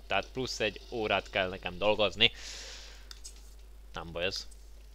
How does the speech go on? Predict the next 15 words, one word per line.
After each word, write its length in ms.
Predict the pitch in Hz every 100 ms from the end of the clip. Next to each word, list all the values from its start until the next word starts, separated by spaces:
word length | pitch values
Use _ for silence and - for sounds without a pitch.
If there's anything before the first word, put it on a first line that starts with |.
| - 82
Ráérünk, 460 | 82 82 98 113 -
jó 180 | 85
az, 180 | 85 - -
Isten 300 | - 87 82
királyság. 480 | 87 85 - 98 -
Ja, 100 | 139
amúgy 160 | 156
nem 140 | 170 185
mondtam, 280 | 139 120 127
hogy 120 | 123
ezáltal 520 | 120 127 131 123 123
a 80 | 120 - - - - - - - - - - - - - - - - - - - - -
könyves, 500 | - 156 143 123 -
ö, 180 | 127 120 117 - - - - - - - - - - - - - -
izé, 440 | 139 127 120 117